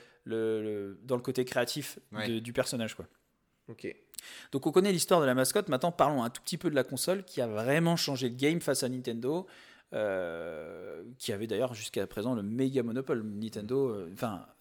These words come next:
Speaker 1: Master System à côté de, de la nes, c'était que dalle, quoi. C'est, malheureusement, euh, ça, ça a marché, mais pas comme, pas comme Nintendo. Donc la Mega Drive ou Genesis aux États-Unis, c'est la seule console qui arrivera à dépasser les ventes de Nintendo, mais seulement aux États-Unis.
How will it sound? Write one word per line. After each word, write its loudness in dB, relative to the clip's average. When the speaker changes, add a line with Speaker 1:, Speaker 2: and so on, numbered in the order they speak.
Speaker 1:
Master -6
System -2
à -4
côté -8
de, -2
de -8
la -6
nes, -2
c'était -6
que -4
dalle, 0
quoi. -14
C'est, -20
malheureusement, -4
euh, -10
ça, -8
ça -2
a -2
marché, 0
mais -4
pas -6
comme, -10
pas 2
comme -2
Nintendo. -4
Donc -2
la 6
Mega 8
Drive 6
ou -2
Genesis 2
aux 2
États-Unis, 2
c'est 2
la 6
seule 6
console 0
qui -2
arrivera 2
à 2
dépasser 2
les 2
ventes -2
de -4
Nintendo, -6
mais -6
seulement 4
aux 2
États-Unis. -2